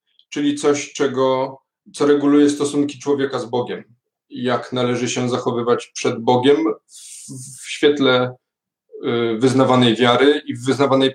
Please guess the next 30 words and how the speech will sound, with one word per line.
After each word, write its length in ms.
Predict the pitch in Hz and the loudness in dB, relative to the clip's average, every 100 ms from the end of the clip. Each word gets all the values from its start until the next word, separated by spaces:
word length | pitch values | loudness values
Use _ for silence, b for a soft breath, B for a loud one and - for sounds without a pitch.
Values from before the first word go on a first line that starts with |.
| - | 0
praktyki, 580 | 147 139 - - 131 123 b b b b 131 | 0 0 -8 -18 -20 -20 b b b b -6
y, 120 | - 156 | -4 -4
mm, 480 | 120 113 110 113 | -2 0 -2 0
wiary, 360 | 107 104 95 - | 2 2 0 -4
więc, 420 | 117 123 123 - - | -2 -2 -2 -8 -8
mm, 520 | 123 120 123 120 120 123 _ _ _ _ _ | -4 -2 -2 -4 -8 -18 _ _ _ _ _
czy 100 | - | -8
stosowanej 480 | 120 143 143 135 123 | -2 0 2 2 2
praktyki 360 | 139 - - 110 | 2 0 -6 -4
wiary. 260 | 104 92 - b b b b | -4 -4 -10 b b b b
Więc 200 | 123 123 | -4 -2
no-, 200 | 135 143 143 | 0 0 2
norm, 360 | 143 190 180 | 2 4 2
które 340 | - 156 147 131 | 0 0 2 2
regulują 560 | 127 123 151 165 143 | 2 2 4 4 4
zachowanie 520 | 131 127 127 147 143 | 0 -4 -2 0 0
międzyludzkie 840 | 131 127 117 127 143 147 - 104 92 | -2 -4 -4 -4 -4 -6 -12 -12 -8
albo, 520 | 110 104 110 107 107 _ _ - | -6 0 2 2 -2 _ _ -4
y, 280 | 110 107 107 | 0 0 0
które 260 | - 135 123 | -4 -2 0
odnoszą 420 | 117 143 143 120 | 0 0 0 -2
się 140 | 143 | -2
do 80 | 131 | -4
stosunków, 640 | - 143 - 147 147 110 - - | -2 -2 0 0 0 -6 -10 -10
y, 420 | 117 110 110 110 - _ _ | 0 2 2 0 -6 _ _
na 100 | 101 | -4
tym 200 | - 190 | 2 2
świecie, 580 | - 117 98 - 107 - | 2 -4 -6 -6 -10 -12
a 100 | 104 | -12
nie, 380 | 101 104 98 101 | -8 -8 -8 -12